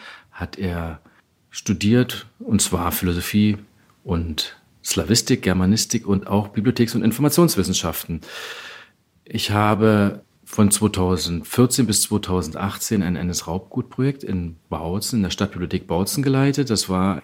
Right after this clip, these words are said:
das erste Bibliotheksprojekt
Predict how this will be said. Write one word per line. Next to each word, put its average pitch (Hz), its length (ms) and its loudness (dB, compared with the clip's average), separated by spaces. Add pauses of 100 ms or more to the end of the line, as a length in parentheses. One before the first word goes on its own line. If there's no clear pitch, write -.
(100)
das - 180 -6
erste 101 560 2 (280)
Bibliotheksprojekt 92 1500 -2